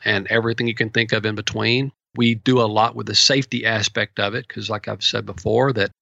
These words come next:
you know, one of my greatest accomplishments, I think, in the horse industry isn't the saddles and the trophies and all the other stuff that we've won over the years. What's most important to me is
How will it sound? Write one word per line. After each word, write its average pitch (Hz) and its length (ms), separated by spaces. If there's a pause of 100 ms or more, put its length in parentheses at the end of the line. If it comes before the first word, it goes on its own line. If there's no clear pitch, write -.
(180)
you - 80
know, 107 100
one 117 160
of 113 80
my 120 140
greatest 110 400
accomplishments, 107 680
I 107 100 (160)
think, 110 300
in 107 80
the 101 80
horse 107 280
industry 107 440
isn't 123 220
the 120 80
saddles 113 440
and 110 80
the 113 80
trophies 110 460
and 110 100
all 107 100
the 113 140
other 110 140
stuff - 280
that 107 100
we've 107 180
won 110 180
over 110 160
the 104 80
years. 110 400
What's - 220
most 123 220
important 113 320
to 113 60
me 110 200
is 104 240